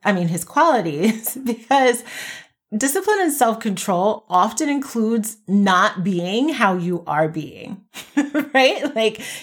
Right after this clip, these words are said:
it requires you to restrain yourself. It requires you to stop being not like God, <laughs> right? It's kind of like the flip side of this coin. And so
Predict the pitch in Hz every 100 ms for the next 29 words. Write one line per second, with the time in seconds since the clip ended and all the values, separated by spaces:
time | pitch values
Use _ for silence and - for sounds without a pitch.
0 | - 262 262 254 277 254 285 311 302 -
1 | 294 214 202 - - 208 190 202 196 165
2 | 165 - 120 139 180 151 196 202 - 214
3 | 233 269 294 269 254 220 - - 190 180
4 | 196 190 208 180 175 214 277 370 381 _
5 | _ _ 208 196 - 170 127 - 85 -
6 | 196 _ - - 269 262 285 302 262 240
7 | 311 - - 233 233 233 208 - 175 -
8 | 190 190 - 160 151 147 175 262 - _
9 | _ _ - 185 185 185 190 - 165 170
10 | 165 - - 311 220 120 95 - _ -
11 | 233 226 254 226 220 220